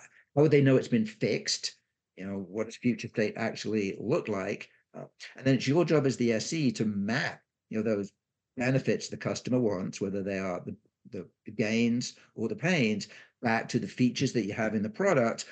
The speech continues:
which then turn into the advantages, right? What does it do?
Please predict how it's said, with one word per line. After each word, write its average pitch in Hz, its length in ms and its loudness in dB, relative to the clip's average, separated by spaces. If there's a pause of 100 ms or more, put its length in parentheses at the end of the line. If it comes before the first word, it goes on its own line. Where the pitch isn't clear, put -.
(120)
which 107 220 -4
then 117 200 2
turn 110 300 2
into 107 240 2
the 104 80 -4
advantages, 104 800 -4
right? 95 200 -6
What 107 120 -2
does 107 160 -2
it - 160 -6
do? 120 420 4